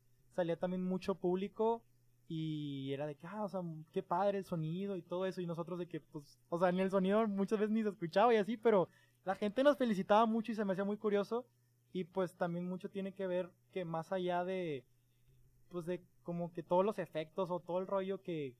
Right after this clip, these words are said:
que hay más, que la banda al natural suene bien, eso ya también dice mucho de, de como que de la banda, o sea, el cómo, el cómo sonamos cada uno de nosotros y que también la práctica individual, o sea, de que verdaderamente estemos con nuestros instrumentos y que escuchemos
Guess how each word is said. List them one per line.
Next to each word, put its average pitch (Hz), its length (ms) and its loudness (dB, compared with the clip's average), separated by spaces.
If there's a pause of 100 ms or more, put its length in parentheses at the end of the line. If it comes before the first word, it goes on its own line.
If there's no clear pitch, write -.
que 156 120 -4
hay 151 160 -4
más, 175 360 -10 (200)
que 185 80 0
la 170 160 0
banda 185 340 2
al 220 140 0
natural 180 580 0
suene 185 340 0
bien, 196 280 2 (420)
eso 147 180 -8
ya 165 120 -2
también 160 300 -6
dice 156 200 -8
mucho 151 400 -4
de, 123 240 -6 (440)
de 143 120 -2
como 139 220 -6
que 139 100 -4
de 127 100 0
la 123 120 -2
banda, 139 300 -4
o - 20 -12
sea, 131 160 -12 (240)
el 139 180 -12
cómo, 151 480 -8
el 139 60 -20
cómo 160 240 -6
sonamos 170 420 -4
cada 170 240 0
uno 170 140 -4
de 180 80 -2
nosotros 160 360 -6
y 175 60 -8
que 147 100 -6
también 143 380 -8 (320)
la 143 160 -4
práctica 170 440 -4
individual, 143 680 -2
o 170 60 -6
sea, 156 160 -4
de 131 120 -4
que 123 340 -10
verdaderamente 156 920 -2 (260)
estemos 156 320 -4
con 202 100 -4
nuestros 170 240 -6
instrumentos 147 640 -8
y 165 80 -12
que 139 200 -8
escuchemos 151 520 -10